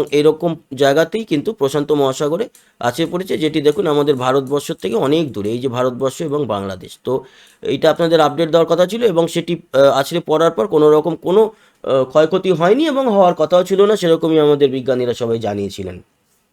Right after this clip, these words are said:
তো বন্ধুরা, এই ছিল আপডেট আজকে সান্ধ্যকালীন। আর অন্যান্য, আহ, খবরাখবর বলতে সেরকম কোনো আর আজকে মহাকাশ গবেষণামূলক খবরাখবর নেই। একটা যেটা বলা সেটা মার্চ মাসের এক তারিখে ক্রিউ এইট মিশন হবে,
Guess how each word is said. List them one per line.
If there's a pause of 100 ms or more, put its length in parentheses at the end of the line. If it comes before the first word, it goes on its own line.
(260)
তো
বন্ধুরা,
এই
ছিল (220)
আপডেট
আজকে
সান্ধ্যকালীন। (460)
আর (140)
অন্যান্য,
আহ,
খবরাখবর
বলতে
সেরকম (100)
কোনো (100)
আর (180)
আজকে (100)
মহাকাশ (100)
গবেষণামূলক
খবরাখবর
নেই। (580)
একটা
যেটা
বলা
সেটা (100)
মার্চ
মাসের
এক
তারিখে (260)
ক্রিউ (180)
এইট (100)
মিশন
হবে,